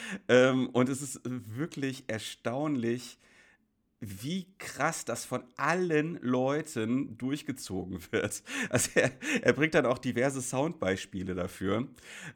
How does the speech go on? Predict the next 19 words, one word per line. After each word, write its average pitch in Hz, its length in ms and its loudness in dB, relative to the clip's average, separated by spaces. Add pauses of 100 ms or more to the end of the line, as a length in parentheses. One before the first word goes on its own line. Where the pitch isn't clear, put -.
(180)
Und 127 340 6 (140)
es 127 180 0
ist 131 120 -8
einfach 139 260 -2
so, 127 160 -6 (180)
so 117 260 -4
krass, 147 360 0
also 120 180 -4
dass 123 140 -2
das, 127 220 -4
äh, - 160 -4
so 127 100 -6
von 131 200 -6
vorne 156 380 -2
bis - 180 -8
hinten, 139 200 -4
also 117 160 -4
die 117 100 -4
gesamte, 135 520 -4